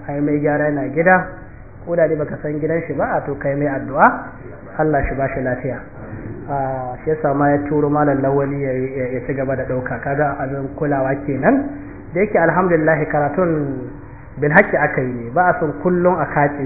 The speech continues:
ko da so guda. Shi yasa kullum in ka fara an fara ɗai, kullum in za a fara shi yasa muka ƙoƙarin ah, ba a fara sai an tabbatar da an shirya. Dai an fara ba a bari. To Allah ya taimaka.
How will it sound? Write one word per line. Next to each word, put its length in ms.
ko 160
da 200
so 120
guda. 320
Shi 60
yasa 260
kullum 240
in 160
ka 120
fara 360
an 160
fara 380
ɗai, 200
kullum 300
in 120
za 140
a 60
fara 380
shi 120
yasa 180
muka 200
ƙoƙarin 520
ah, 800
ba 240
a 80
fara 340
sai 80
an 200
tabbatar 380
da 120
an 200
shirya. 260
Dai 140
an 200
fara 320
ba 220
a 40
bari. 260
To 80
Allah 280
ya 160
taimaka. 380